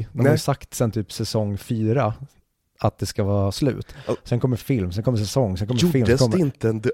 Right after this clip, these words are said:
Speaker 2: Office som var en spin-off på Solsidan?
Speaker 1: Jo, Kontoret.
Speaker 2: Vilket låter som någonting sinnessjukt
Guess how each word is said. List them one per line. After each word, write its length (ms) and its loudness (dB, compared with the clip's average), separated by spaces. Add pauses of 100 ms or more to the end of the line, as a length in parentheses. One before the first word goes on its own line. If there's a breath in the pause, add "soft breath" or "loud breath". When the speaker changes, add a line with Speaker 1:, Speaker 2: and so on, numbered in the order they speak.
Speaker 2:
Office 560 -4
som 220 -2
var 80 0
en 60 -2
spin-off 580 -4
på 80 -10
Solsidan? 680 -6
Speaker 1:
Jo, 160 4
Kontoret. 600 -2
Speaker 2:
Vilket 280 2
låter 360 4
som 360 -2
någonting 340 0
sinnessjukt 1000 -4